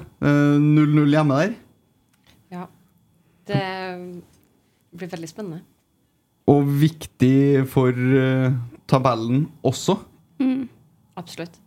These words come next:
Speaker 1: Nå
Speaker 2: Det står vel mellom oss.
Speaker 1: Ja, det kommer jo til å gjøre det til slutt,
Speaker 2: Ja.
Speaker 1: tror du ikke?
Speaker 2: Jo.
Speaker 3: Vi får håpe det.
Speaker 1: Og da kan
Speaker 3: Så ikke kommer noen flere.
Speaker 1: Nei, jeg tror de andre lagene har kjørt seg såpass av nå. Jeg, jeg tror det blir Rosenborg-Vålerenga.
Speaker 2: Ja.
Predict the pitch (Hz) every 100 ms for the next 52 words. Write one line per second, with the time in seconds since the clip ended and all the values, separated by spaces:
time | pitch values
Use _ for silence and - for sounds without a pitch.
0 | _ 131 131 139 202 165 175 220 208 160
1 | 185 - - _ _ _ _ _ _ 113
2 | 131 135 123 92 143 127 113 123 - 165
3 | 160 143 196 - _ - 165 180 _ _
4 | _ _ _ - 240 175 202 226 - -
5 | - - 247 - _ _ _ _ _ _
6 | _ - 127 131 135 160 123 113 220 254
7 | 214 226 226 226 226 208 208 - - -
8 | 58 - - - - 123 135 131 143 123
9 | 123 120 110 131 139 107 117 - 139 -
10 | 113 113 123 143 151 135 139 113 156 208
11 | 156 139 131 120 120 127 113 143 160 -
12 | _ - 175